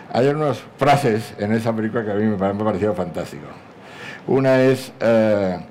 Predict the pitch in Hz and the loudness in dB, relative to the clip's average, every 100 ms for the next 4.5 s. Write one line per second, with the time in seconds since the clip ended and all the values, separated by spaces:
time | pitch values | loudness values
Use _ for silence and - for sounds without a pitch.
0 | - 110 127 131 120 117 107 117 120 98 | -10 -2 0 0 0 0 0 -2 -2 -2
1 | 131 117 98 98 85 117 107 110 101 101 | -2 -2 -2 -4 -2 -2 -2 -2 -2 -2
2 | 113 98 123 113 90 95 156 190 - 160 | 0 0 0 0 -2 -2 -2 -4 -4 -6
3 | 165 - - - - - - - - - | -6 -14 -18 -16 -14 -16 -16 -18 -20 -20
4 | - - - 127 | -20 -10 -2 0